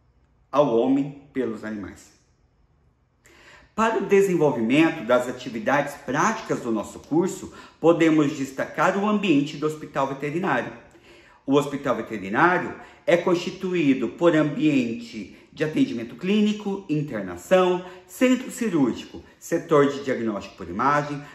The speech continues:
laboratórios de apoio ao diagnóstico, voltados tanto para animais de companhia, como produção e animais selvagens. Ambientes didáticos de outras faculdades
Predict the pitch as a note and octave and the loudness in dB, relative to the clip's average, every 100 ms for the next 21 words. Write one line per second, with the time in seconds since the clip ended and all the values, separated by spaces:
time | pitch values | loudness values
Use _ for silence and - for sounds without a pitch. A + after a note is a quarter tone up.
0 | - D3+ D3 B2 A2 G#2+ - G#3 A#3 A#3 | -2 4 4 4 0 0 4 4 4 -2
1 | G3+ G#3 - - C3+ B2+ A2+ G2+ G#2 G2 | -2 -2 -2 0 2 2 0 -4 -8 -8
2 | F2+ - - - _ _ - - D3 E3 | -10 -12 -20 -20 _ _ -20 -2 4 4
3 | D#3+ C3+ A2 F#2+ G2+ - - - _ - | 4 2 2 0 -8 -12 -20 -20 _ 0
4 | A#3+ A3+ G3+ - D3+ C#3 C3 A2 G#2+ - | 0 -2 -4 0 0 2 2 0 -6 -8
5 | A2 G#2 F#2+ C#3+ F3+ F3 - - - G3 | -12 -10 -4 -2 -2 -6 -10 -10 4 4
6 | G3+ G3+ E3 D3 C3 - D3 D#3+ - - | 4 0 -2 -2 -4 -2 0 0 -4 0
7 | F3 D#3+ D#3 C#3 B2 - A2+ G2 E2+ - | 2 4 2 0 -2 -8 -12 -12 -14 -16
8 | - - _ _ _ _ - - C#3 D3 | -20 -20 _ _ _ _ -20 -6 2 2
9 | C3+ C#3 C3+ - A#2 A#2 B2 E3 F#3+ - | 4 4 2 -2 -10 -2 4 4 2 -6
10 | C#3 A2+ B2+ D3 G#3+ A3+ F#3+ - C#3+ C3 | -8 -6 0 4 4 2 -4 -4 -4 -2
11 | A#2 B2 - | -2 -2 -2